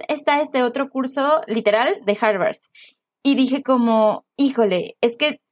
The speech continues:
creo que si me comprometo con ese", dicen, "El que mucho abarca, poco aprieta", ¿no? Y dije, "Creo que si me comprometo con eso también,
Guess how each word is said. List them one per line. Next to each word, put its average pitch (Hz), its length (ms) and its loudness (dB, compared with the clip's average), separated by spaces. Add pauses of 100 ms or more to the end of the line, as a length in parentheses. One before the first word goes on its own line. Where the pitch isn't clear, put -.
(140)
creo 269 280 2
que 311 120 0
si 285 140 -2
me 226 140 0
comprometo 214 560 0
con 220 200 -2
ese", 262 300 0 (1300)
dicen, 262 380 -2
"El 233 100 0
que 240 100 0
mucho 277 260 0
abarca, 302 480 2 (460)
poco 247 240 0
aprieta", 226 500 0
¿no? 208 320 -4
Y 233 120 0
dije, 226 220 0
"Creo 262 160 0
que 339 120 -2
si 330 100 -2
me 240 140 0
comprometo 214 540 -2
con 220 160 0
eso 247 200 -2
también, 214 520 -2